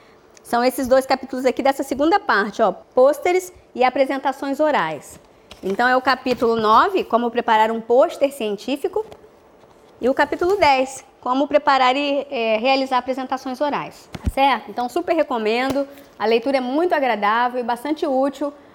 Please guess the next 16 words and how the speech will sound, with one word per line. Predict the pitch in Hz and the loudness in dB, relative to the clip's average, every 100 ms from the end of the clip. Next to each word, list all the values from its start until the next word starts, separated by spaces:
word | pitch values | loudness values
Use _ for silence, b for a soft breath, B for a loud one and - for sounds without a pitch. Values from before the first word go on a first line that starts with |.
| - | -6
pra | 214 | -2
vocês | 220 233 233 | 0 0 -2
que | 233 | -4
vão | 233 226 | -6 -4
terminar, | 233 233 214 220 220 | -4 -4 -4 -2 -2
estão | 202 226 | -4 -4
terminando | 208 226 214 208 | -2 0 0 0
agora, | 208 202 196 196 180 B B B - | 0 0 0 -2 -6 B B B -6
ah, | 185 175 | -2 0
o | 196 | -2
curso | - 294 403 - 370 370 | 0 2 0 -2 -6 -6
e | 247 247 | -4 -4
também | 240 247 240 277 | -4 -2 -2 -2
se | 294 | -4
quiserem | 285 254 240 226 | -2 0 0 -2
fazer | 233 220 202 202 196 180 | -4 -4 0 0 0 -2